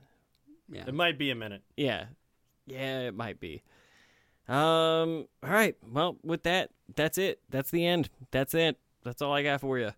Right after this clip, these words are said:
Speaker 3: So be, uh, we will be back soon. Um, but before we go, um, Jim, could you please tell the listeners where they can find us?
Speaker 2: Yeah. So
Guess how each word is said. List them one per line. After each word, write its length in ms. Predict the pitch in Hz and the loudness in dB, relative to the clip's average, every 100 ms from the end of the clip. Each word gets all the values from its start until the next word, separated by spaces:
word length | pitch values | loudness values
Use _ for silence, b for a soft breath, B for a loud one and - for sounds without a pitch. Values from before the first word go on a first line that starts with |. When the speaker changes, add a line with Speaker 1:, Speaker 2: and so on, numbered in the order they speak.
| b b b | b b b
Speaker 3:
So 280 | - 131 123 | -6 -2 -2
be, 360 | 120 131 131 135 | -2 -2 -2 -2
uh, 300 | 135 131 123 | -2 0 -2
we 160 | 135 | -2
will 140 | 160 170 | -2 -2
be 100 | 160 | -2
back 300 | 143 147 - - | 0 -2 -2 -6
soon. 480 | - 143 185 208 - | -2 -2 -2 -6 -8
Um, 560 | - 135 139 139 139 117 - | -2 -2 0 -2 -2 -4 -2
but 260 | 139 - | -2 -2
before 600 | 123 135 - - 143 185 208 | -4 -4 -6 -10 -4 0 0
we 180 | 156 113 | 0 -4
go, 500 | 110 95 90 123 139 b b b - | -4 -4 -2 -4 -8 b b b -10
um, 500 | 113 113 117 120 110 - 120 | -6 -4 -4 -4 -8 -8 -8
Jim, 440 | 110 139 147 165 113 - | -4 -2 -2 -4 -10 -8
could 260 | 135 131 | -4 -4
you 240 | 117 156 202 | -4 -8 -10
please 540 | - 107 110 110 107 - - | -8 -8 -6 -6 -8 -12 -16
tell 640 | - - 143 139 135 139 - | -14 -4 0 0 0 -2 -6
the 520 | - 113 110 120 120 117 - | -16 -10 -6 -4 -4 -4 -6
listeners 560 | 120 - 110 104 120 | -10 -10 -8 -8 -8
where 320 | 101 107 113 110 | -10 -10 -10 -10
they 160 | 110 104 | -10 -10
can 260 | 113 120 | -10 -8
find 240 | 123 151 131 | -8 -8 -8
us? 160 | - - 190 | -10 -12 -2
Speaker 2:
Yeah. 180 | 220 113 b b b | -2 -2 b b b
So 300 | - 160 135 | 0 2 2